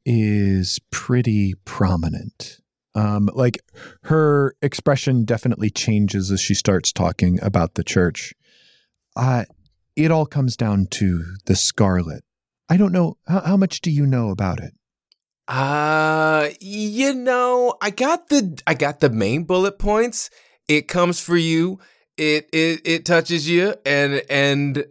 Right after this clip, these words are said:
Speaker 2: it seems like that's not good, and it stays with you. It's nothing. It's not a joke.
Speaker 1: It's,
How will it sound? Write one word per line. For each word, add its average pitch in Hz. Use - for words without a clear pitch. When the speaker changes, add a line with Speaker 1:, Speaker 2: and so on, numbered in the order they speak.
Speaker 2:
it 127
seems 156
like 156
that's 147
not 151
good, 156
and 147
it 135
stays 147
with 202
you. -
It's 127
nothing. 151
It's 131
not 156
a 139
joke. 147
Speaker 1:
It's, -